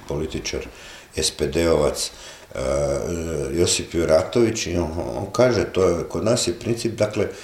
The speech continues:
svaka stranka mora pri-, rješavati one probleme koje je ona prouzlo-, prouzrokovala, ne znam.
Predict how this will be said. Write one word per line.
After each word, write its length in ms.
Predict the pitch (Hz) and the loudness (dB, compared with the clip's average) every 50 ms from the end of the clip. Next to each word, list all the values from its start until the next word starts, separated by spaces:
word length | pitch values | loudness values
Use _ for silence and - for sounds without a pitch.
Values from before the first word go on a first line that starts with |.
| - - - | -18 -16 -14
svaka 360 | - - 110 127 - - 131 | 0 2 4 4 4 4 2
stranka 680 | 113 - - - 107 110 123 127 - - 123 113 113 110 - - - - - - | 2 2 0 2 4 4 4 2 2 0 0 0 0 -2 -8 -14 -18 -20 -14 -6
mora 420 | - 87 101 113 113 113 104 - - | -2 2 4 6 6 6 4 2 0
pri-, 200 | 80 80 92 - - - 53 60 | -2 -2 -2 -4 -4 -4 -4 0
rješavati 640 | 82 87 - - - 82 85 101 101 98 - - | 0 2 2 2 2 4 4 4 4 2 2 0
one 200 | 95 98 104 98 101 - | 2 2 2 0 -2 -4
probleme 480 | - 78 80 78 76 85 90 95 101 - - - | -4 -4 -2 0 2 2 4 4 2 0 0 0
koje 180 | 87 90 92 90 | 2 4 4 6
je 40 | |
ona 220 | 87 90 92 98 92 - | 4 4 4 2 0 0
prouzlo-, 520 | - - 87 87 87 85 82 87 87 90 - - - - - | 0 0 2 2 2 2 2 0 0 0 -2 -8 -14 -12 -6
prouzrokovala, 920 | - 85 82 85 85 78 85 76 73 - - - 53 50 - 50 50 - | -4 -2 0 0 0 -2 -2 -4 -4 -6 -6 -6 -6 -4 -4 -4 -4 -4
ne 180 | - 76 73 | -6 -6 -6
znam. 180 | 69 - 62 57 | -6 -6 -6 -8